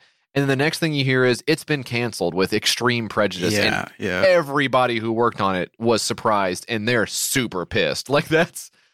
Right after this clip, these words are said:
Speaker 1: that's how
Speaker 2: They
Speaker 1: all
Speaker 2: probably
Speaker 1: these
Speaker 2: will.
Speaker 1: shows
Speaker 2: Is
Speaker 1: end.
Speaker 2: it, it was, is it on Netflix? They probably will cancel the motherfucker.
Speaker 1: It's
Speaker 2: If
Speaker 1: not
Speaker 2: on
Speaker 1: on Netflix.
Speaker 2: Netflix.
Speaker 1: Th-, this one is on Prime, so it may have some moral. I don't know if Prime is doing the thing where they just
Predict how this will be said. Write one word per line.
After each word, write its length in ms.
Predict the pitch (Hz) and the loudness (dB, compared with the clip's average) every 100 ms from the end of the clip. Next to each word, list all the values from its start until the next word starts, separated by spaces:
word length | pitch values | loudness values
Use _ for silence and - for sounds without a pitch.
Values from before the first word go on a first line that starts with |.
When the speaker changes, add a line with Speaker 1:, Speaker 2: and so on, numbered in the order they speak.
| _ _ _ - | _ _ _ -2
Speaker 1:
that's 160 | 156 | 0
how 80 | 180 | 2
Speaker 2:
They 60 | 165 | 4
Speaker 1:
all 100 | 160 | 4
Speaker 2:
probably 180 | - 156 | 4 4
Speaker 1:
these 60 | |
Speaker 2:
will. 120 | 175 117 | 4 2
Speaker 1:
shows 60 | 120 | 0
Speaker 2:
Is 140 | 123 | 0
Speaker 1:
end. 80 | 147 | -2
Speaker 2:
it, 80 | - | -4
it 60 | |
was, 260 | 120 135 123 | 0 0 0
is 140 | 110 | 0
it 80 | 123 | 0
on 140 | 123 104 | 2 0
Netflix? 640 | 107 117 - 127 - - | -2 -4 -4 -6 -8 -10
They 80 | - | -6
probably 300 | 101 139 113 | -2 0 0
will 200 | 98 139 | 0 -2
cancel 360 | 101 92 151 82 | -2 -2 -2 -4
the 60 | |
motherfucker. 560 | 85 78 - 95 101 117 _ _ _ | -4 -6 -8 -8 -8 -12 _ _ _
Speaker 1:
It's 100 | 131 | -4
Speaker 2:
If 60 | 131 | 0
Speaker 1:
not 140 | 156 151 | 2 2
Speaker 2:
on 120 | 139 | 2
Speaker 1:
on 60 | 123 | 0
Netflix. 260 | 120 110 | 0 -4
Speaker 2:
Netflix. 60 | 107 | -4
Speaker 1:
Th-, 100 | 113 _ | -10 _
this 220 | 107 143 | -4 -2
one 140 | 151 143 | 0 -2
is 100 | 131 | 0
on 160 | 123 | -2
Prime, 480 | 110 104 85 65 67 | -2 -2 -2 -2 -6
so 220 | - 110 | -2 2
it 100 | 110 | 2
may 200 | 107 110 | 2 0
have 200 | 104 101 | 2 0
some 140 | - 98 | -2 -2
moral. 240 | 92 80 | 0 2
I 100 | 95 | 2
don't 140 | 123 120 | 2 0
know 100 | 113 | -2
if 100 | - | -2
Prime 360 | 117 98 92 | -2 -2 -2
is 100 | 87 | -4
doing 200 | 87 87 | -4 -4
the 100 | 80 | -4
thing 240 | - 82 76 | -4 -4 -2
where 100 | 78 | -2
they 140 | 76 | -2
just 240 | 80 - | -2 -6